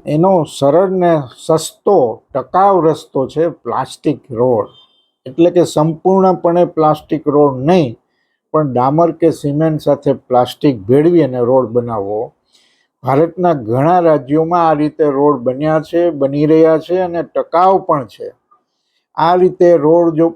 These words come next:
રોડ બની શકે એવું સંશોધન તામિલનાડુના વિજ્ઞાની રાજગોપાલન વાસુદેવને કર્યું. બે હજાર છમાં એમણે એમની જ યુનિવર્સિટીમાં આવો પ્રયોગ કર્યો. પછી સુધારા વધારા કરતા ગયા અને પછી દેશમાં સૌ પ્રથમ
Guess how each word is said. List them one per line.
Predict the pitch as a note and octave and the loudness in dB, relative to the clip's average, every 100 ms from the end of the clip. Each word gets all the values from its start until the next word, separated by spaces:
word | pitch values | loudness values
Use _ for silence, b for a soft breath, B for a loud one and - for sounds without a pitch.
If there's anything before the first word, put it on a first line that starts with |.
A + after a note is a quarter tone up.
| - | -6
રોડ | C3+ E3 E3+ D#3+ | 0 2 0 -4
બની | C3 C3 D#3+ A3+ | -4 -2 0 -2
શકે | - D#3+ - C#3 | 0 -2 0 0
એવું | C3+ D3 C#3+ | 2 0 -2
સંશોધન | - D3+ D3+ E3+ D#3+ E3 | -2 -4 0 0 0 -2
તામિલનાડુના | D#3 C3 C#3 D#3+ E3+ D#3 D3+ D3+ D3 | -2 -2 -2 -2 0 0 0 0 0
વિજ્ઞાની | C#3+ C3+ C3 C#3 C#3+ C#3 | 0 -2 -4 -4 -2 0
રાજગોપાલન | B2 C3 D#3 C#3+ D3 - C3+ C#3 C#3+ | 2 2 0 0 -4 0 0 0 -4
વાસુદેવને | A#2 A#2 C3+ - D3+ C#3 B2+ A#2+ G#2+ _ | -4 -2 -2 -4 -4 0 0 0 -10 _
કર્યું. | G#2 G#2 A2+ - _ _ _ _ _ - | -8 -8 -12 -14 _ _ _ _ _ 0
બે | D3 | 2
હજાર | E3+ E3+ E3 D#3 _ _ - | 4 4 2 -2 _ _ -4
છમાં | F3+ G3 E3+ D3+ | 0 0 2 0
એમણે | D3 D3+ D#3 D3 | 0 -2 -2 -2
એમની | D#3 G3 A3 | -2 0 -2
જ | D#3+ | 0
યુનિવર્સિટીમાં | E3 D#3+ D#3 C#3 - B2+ D3 D3 D3 | -2 2 0 0 -8 -6 -4 0 2
આવો | C#3+ | 2
પ્રયોગ | - C#3 E3+ G3 | 0 2 2 2
કર્યો. | - C3 A#2+ A#2+ | 0 0 2 0
પછી | C#3 C3 D#3+ | -2 -6 -8
સુધારા | D3+ D3+ D3 D3+ D3 | -6 -2 0 2 2
વધારા | C#3+ D3 C#3+ | 2 2 0
કરતા | C3+ D3 E3 - E3 | 0 -2 -2 0 0
ગયા | A#2+ A2+ | 0 -6
અને | A2+ C3 C3+ _ | -6 -8 -12 _
પછી | - C3+ - F#3 | -6 -6 -4 -6
દેશમાં | C#3+ D#3 E3 D#3+ E3 E3+ | 0 2 2 -2 -4 -2
સૌ | D3+ - - B3+ | -4 -2 0 0
પ્રથમ | D#3 C3 - A2+ | -2 -4 -4 -14